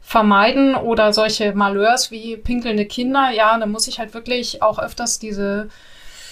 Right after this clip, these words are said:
diese dichten Bettlaken wechseln. Was kann ich noch machen? Der Thema Raucher hatten wir noch.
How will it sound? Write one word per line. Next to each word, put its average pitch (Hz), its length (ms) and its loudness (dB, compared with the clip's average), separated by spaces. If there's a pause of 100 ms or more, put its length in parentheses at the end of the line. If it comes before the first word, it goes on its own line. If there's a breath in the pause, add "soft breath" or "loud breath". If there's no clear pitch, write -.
(260 loud breath)
diese 233 240 0
dichten 226 680 2
Bettlaken 254 840 2
wechseln. 277 680 2 (720 loud breath)
Was 247 160 -2
kann 311 160 0
ich 320 140 0
noch 277 200 2
machen? 208 260 0
Der 262 160 2
Thema 277 280 2
Raucher 196 580 2 (100)
hatten 208 260 -4
wir 185 80 -6
noch. 180 360 -14